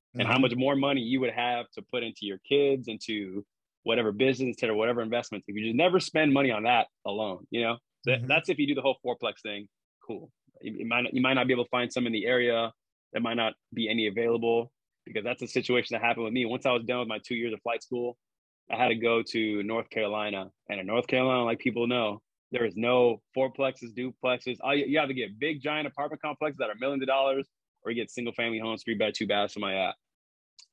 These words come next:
Speaker 1: That's what happened to me. So I got used to, and you, that's what you get used to. Like, if you get used to a certain standard of living or what you, what you get accustomed to, you'll keep kinda going to that if you're, if you wanna do it. If I was used to buying a,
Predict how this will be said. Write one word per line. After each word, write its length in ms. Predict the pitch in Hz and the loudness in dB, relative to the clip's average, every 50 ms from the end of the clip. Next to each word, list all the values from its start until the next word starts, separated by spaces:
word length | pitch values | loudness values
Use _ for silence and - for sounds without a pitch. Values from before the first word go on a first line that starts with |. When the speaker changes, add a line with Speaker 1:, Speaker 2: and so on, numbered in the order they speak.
| _ _ | _ _
Speaker 1:
That's 120 | - 147 139 | -4 0 2
what 80 | 156 | 4
happened 180 | 156 151 135 135 | 4 4 4 2
to 60 | 123 | 0
me. 200 | 123 107 87 - _ _ _ _ - - - - - _ - | 0 -2 -4 -10 _ _ _ _ -20 -20 -20 -20 -20 _ 0
So 420 | - 147 135 123 117 110 110 - _ _ _ _ _ - - | 4 4 6 6 6 4 2 -2 _ _ _ _ _ -2 2
I 120 | - 156 | 2 4
got 160 | 160 151 135 | 4 4 4
used 320 | 123 135 151 156 147 - - | 4 2 2 0 0 -4 -6
to, 320 | 127 113 104 104 104 104 110 _ _ - | -6 -6 -6 -6 -10 -12 -14 _ _ -12
and 80 | - 110 | -8 -6
you, 160 | 110 110 101 - - | -4 -4 -6 -8 -10
that's 120 | - - - | -12 -6 0
what 80 | 123 | 0
you 80 | 120 110 | 2 2
get 100 | 107 98 | 2 2
used 240 | 98 117 127 - - | 2 2 2 0 0
to. 220 | 98 92 95 110 120 | -4 -4 -4 -4 -6
Like, 180 | - - 104 - _ _ _ - | -6 -6 -6 -6 _ _ _ -12
if 140 | 101 - | -8 -4
you 340 | - 107 107 104 98 98 98 - _ _ _ _ - | 0 2 2 4 4 2 0 -4 _ _ _ _ -2
get 80 | 107 117 | 2 2
used 200 | 117 113 - - | 4 4 2 2
to 40 | 113 | 0
a 40 | |
certain 220 | - - 117 98 - | 2 2 2 0 0
standard 260 | - 113 110 104 98 | 0 0 0 2 2
of 40 | 92 | 2
living 280 | 98 98 104 113 113 | 2 2 0 0 0
or 80 | 101 98 | -2 -2
what 120 | 98 98 - - | -4 -4 -6 -8
you, 200 | - - 104 101 - 85 | -4 0 0 0 0 0
what 140 | 101 101 | -4 -2
you 80 | - 92 | 0 0
get 100 | 101 95 | 0 0
accustomed 380 | 92 - - 98 - - 104 - | 0 0 -2 -2 -2 -2 -2 2
to, 100 | 120 120 | 2 2
you'll 400 | 113 104 95 101 95 95 92 _ _ - | 4 4 2 0 0 0 -2 _ _ -4
keep 200 | - 104 92 - _ _ _ _ _ _ _ _ _ _ _ _ _ _ _ _ - - | 0 0 0 -2 _ _ _ _ _ _ _ _ _ _ _ _ _ _ _ _ -10 -2
kinda 220 | - 107 95 92 | 0 0 0 0
going 400 | 98 98 107 104 98 98 95 98 | 0 0 -2 0 0 0 -2 -2
to 80 | 95 90 | -4 -2
that 280 | 92 92 90 85 95 - _ - | 0 0 0 0 -2 -8 _ -18
if 100 | 113 - - | -16 -12 -8
you're, 180 | - 92 98 - | -6 -6 -6 -6
if 160 | - - - | -8 -8 -6
you 80 | 104 95 | -2 0
wanna 220 | 95 95 95 95 | 2 2 2 2
do 160 | 90 92 90 90 | 2 2 2 2
it. 120 | 87 - _ _ _ _ _ _ _ _ _ _ _ _ _ - | 0 -2 _ _ _ _ _ _ _ _ _ _ _ _ _ -8
If 100 | - 82 | 0 2
I 60 | 104 104 | 4 4
was 120 | 98 90 | 4 4
used 180 | 107 104 - - | 2 2 2 2
to 80 | 110 | 0
buying 360 | 98 - 98 98 98 98 98 | 2 2 2 2 2 0 -2
a, 80 | 92 92 | -4 -6